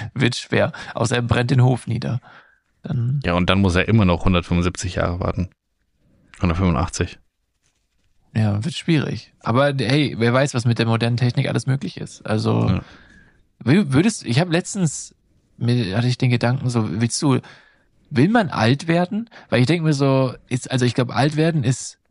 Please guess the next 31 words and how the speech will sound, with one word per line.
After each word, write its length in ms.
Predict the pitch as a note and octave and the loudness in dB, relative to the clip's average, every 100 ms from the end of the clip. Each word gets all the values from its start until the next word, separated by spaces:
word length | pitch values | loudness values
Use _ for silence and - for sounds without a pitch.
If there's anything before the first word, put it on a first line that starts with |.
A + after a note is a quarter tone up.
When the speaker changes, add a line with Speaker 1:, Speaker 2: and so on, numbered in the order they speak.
| _ _ _ | _ _ _
Speaker 1:
auf 160 | - G#2 | -8 0
einer 160 | A#2+ | 0
geistigen 600 | A2 A2+ G#2 B2 - D#3 | 0 -2 0 -2 0 0
Ebene 360 | D#3 C#3+ D3+ B2+ | 0 0 2 0
voll 340 | - A#2+ C3 | -2 0 2
geil, 440 | C#3+ B2+ C#3 F3+ G#3 | 2 2 2 0 -2
weil 120 | G#3 A#2 | -4 -2
du 80 | |
immer 540 | G2+ B2+ A#2+ A#2 A2+ F#2+ A2+ | 0 2 2 2 0 -4 -4
weiser 380 | G2+ C#3 D3+ C#3+ | -2 0 0 0
wirst 260 | D3+ - | -2 -4
und 100 | A#2+ | -2
mehr 160 | A#2+ A2 | 0 0
erlebst 500 | G2 A2 C3 C3 - | 0 0 0 -2 -4
und 120 | C#3 | -4
so. 200 | D3 D3+ - | -2 -4 -2
Aber 180 | A#2 A#2 | 0 2
wenn 140 | B2 | 2
du 100 | A#2+ | 0
krank 440 | A#2 - D#3 G#3 A2+ | -2 -4 -2 -2 -2
wirst, 320 | A#2 D#3 - | -2 0 -2
hast 180 | A#2+ B2 | -2 0
du 60 | |
ja 260 | A#2 A#2 - | 0 0 -6
viel 360 | - E3 F#3 C#3 | -2 2 2 2
häufiger, 640 | C#3+ E3+ - C3+ C3+ D3+ - - - _ _ | 0 0 -2 0 2 0 -4 -16 -20 _ _
äh, 500 | - B2 A#2+ A#2 B2+ | 0 2 2 2 -2
Schmerzen 720 | - - B2 B2 - - C3+ | -6 -2 2 2 -2 -2 0
und, 280 | B2 B2 - | 0 0 -2
und 140 | A#2+ | -2
irgendwelches 720 | B2 B2+ B2+ A#2+ A#2+ - - | 0 2 0 0 -2 -4 -14